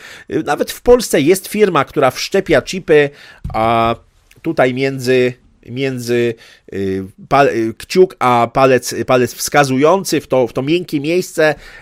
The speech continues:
y, chipy płatnicze. Jest taka firma w Polsce, która się tym, e, która się tym zajmuje. No i właśnie taki chip,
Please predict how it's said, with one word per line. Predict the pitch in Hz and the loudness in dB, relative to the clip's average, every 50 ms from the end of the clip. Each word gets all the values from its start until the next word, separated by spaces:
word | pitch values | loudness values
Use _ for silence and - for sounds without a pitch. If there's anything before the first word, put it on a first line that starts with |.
| _ - | _ -4
y, | 110 113 113 110 110 110 107 _ - 117 127 - | -2 -2 0 -2 -2 -4 -8 _ -20 -20 -14 -8
chipy | - 202 196 - 190 | -6 -4 2 2 0
płatnicze. | 185 - 190 190 175 - - 175 160 123 - - - - | 4 6 4 4 4 2 -4 -8 -8 -6 -6 -6 -6 -2
Jest | 123 139 - - | -2 -2 -2 0
taka | 208 190 - 156 | -2 0 0 0
firma | - - 175 160 156 135 | 2 2 0 2 2 -2
w | - - | -2 0
Polsce, | - 156 160 - - 139 | -2 -2 -2 -2 -4 -8
która | - - 135 127 | -6 -2 -2 -2
się | 123 - 123 | -2 -2 -4
tym, | - 127 123 120 - - - - - - | -4 -4 -4 -4 -10 -14 -20 -20 -10 -6
e, | 107 - | -6 -6
która | - - 156 - | -2 0 0 0
się | - 143 | 0 -2
tym | - 147 139 | -6 -4 0
zajmuje. | 120 135 131 131 120 104 101 104 110 135 185 226 - - - - - - | 2 2 2 2 0 -4 -4 -2 0 0 0 -2 -4 -10 -20 -20 -20 -14
No | - 156 226 | -4 0 2
i | 294 285 | 2 4
właśnie | 302 269 - - 170 - | 4 2 2 2 -2 -2
taki | 208 214 - 240 | -2 -4 -4 -8
chip, | 160 - 233 214 165 - | -8 -6 -6 -6 -6 -8